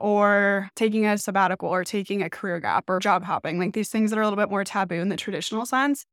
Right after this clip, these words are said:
I think that those will become more normalized, especially as millennials enter more leadership roles. I think it's just gonna be a no-brainer. So I do have hope for that,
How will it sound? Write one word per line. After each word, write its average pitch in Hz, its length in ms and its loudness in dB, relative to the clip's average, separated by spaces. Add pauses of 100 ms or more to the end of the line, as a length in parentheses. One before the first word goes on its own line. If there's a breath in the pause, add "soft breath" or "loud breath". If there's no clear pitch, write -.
(360)
I 226 140 4
think 254 320 2
that 240 320 4
those 208 260 2
will 233 120 0
become 220 340 0
more 208 140 4
normalized, 202 440 2
especially 233 420 2
as 311 100 0
millennials 202 520 0
enter 202 220 -4
more 196 180 0
leadership 180 480 -6
roles. - 320 -6
I 170 80 -10
think 175 140 -10
it's 180 140 -8
just - 160 -10
gonna 196 160 -6
be 180 100 -6
a 170 60 -4
no-brainer. 175 580 -2 (560)
So 240 380 6
I 226 180 0
do 254 140 4
have 269 160 4
hope 226 180 2
for 208 140 0
that, 127 260 2